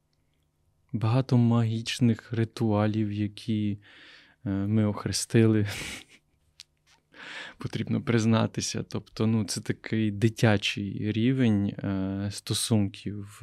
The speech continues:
з Богом, що, е, позахищають нас ці, е, речі.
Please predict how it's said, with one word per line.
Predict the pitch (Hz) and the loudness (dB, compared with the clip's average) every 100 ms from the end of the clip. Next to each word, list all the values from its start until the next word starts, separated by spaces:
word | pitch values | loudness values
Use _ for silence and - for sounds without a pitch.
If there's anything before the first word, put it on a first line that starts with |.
| 101 | -10
з | 98 | -8
Богом, | 104 107 135 127 107 | -2 2 2 2 0
що, | - - 101 - - - - - - - _ - | -2 -2 -2 -2 -10 -20 -20 -20 -20 -20 _ -8
е, | 104 107 107 - | -6 -4 -6 -2
позахищають | 117 113 117 113 - - 107 98 98 - | 0 2 0 -2 -2 0 2 2 -2 -4
нас | 101 101 - | -6 -6 -10
ці, | - - - 101 101 101 101 147 | -12 -10 -6 -4 -4 -6 -8 -8
е, | 104 101 101 104 110 123 - _ | -6 -6 -6 -6 -8 -12 -16 _
речі. | 110 110 123 - - 113 107 107 | -2 0 0 -2 -2 0 0 -4